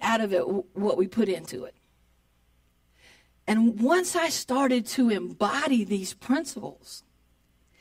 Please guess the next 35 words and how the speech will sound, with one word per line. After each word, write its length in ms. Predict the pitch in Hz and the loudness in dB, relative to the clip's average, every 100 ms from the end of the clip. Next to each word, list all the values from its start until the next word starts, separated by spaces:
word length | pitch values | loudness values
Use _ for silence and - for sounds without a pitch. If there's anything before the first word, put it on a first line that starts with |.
| - - - _ - | -20 -20 -20 _ -2
and 320 | 240 247 226 | 2 4 2
to 160 | 214 214 | 0 -2
learn 440 | 208 220 285 311 | 0 2 2 4
to 80 | 262 | 4
become 420 | 226 220 - 233 | 2 0 2 4
aware 800 | 214 190 202 269 320 165 165 180 - _ _ _ _ | 4 4 4 4 2 0 -2 -4 -10 _ _ _ _
of 280 | - 208 196 | 0 2 4
what 180 | 220 254 | 4 4
I 100 | 208 | 4
was 260 | 202 202 | 0 -4
thinking, 420 | - 269 262 214 202 | 2 2 2 0 2
what 160 | 208 | 2
I 80 | 185 | 0
was 320 | 180 175 - | -2 -4 -8
feeling, 720 | - 359 359 214 143 143 165 _ _ _ _ _ _ _ _ _ _ _ _ | 2 6 6 4 -2 -10 -16 _ _ _ _ _ _ _ _ _ _ _ _
and 140 | - 220 | -4 -2
started 460 | - 302 262 190 | -2 0 0 0
testing 540 | - 349 370 - - - | -2 -2 -2 -4 -12 -14
it, 180 | - - | -14 -8
'cause 140 | 190 | -8
sometimes 340 | 339 415 214 | -4 -2 0
you 60 | 220 | 2
gotta 180 | 226 170 | 0 -2
play 260 | - 262 | -2 0
with 140 | 233 180 | 2 -2
this 140 | - | -6
stuff. 400 | - 127 - - _ _ _ _ _ _ - | -14 -16 -20 -20 _ _ _ _ _ _ -16
Okay, 360 | - 247 185 226 _ | -8 -6 -6 -8 _
I 120 | - 220 | -6 -4
don't 140 | 233 | -2
perceive 360 | 254 226 247 240 | -2 -2 -2 0
my 160 | 214 | 0
own 180 | 196 202 | 0 -2
best 320 | 190 190 - | -2 -4 -6
interest. 400 | 170 202 - 262 | -8 -8 -8 -12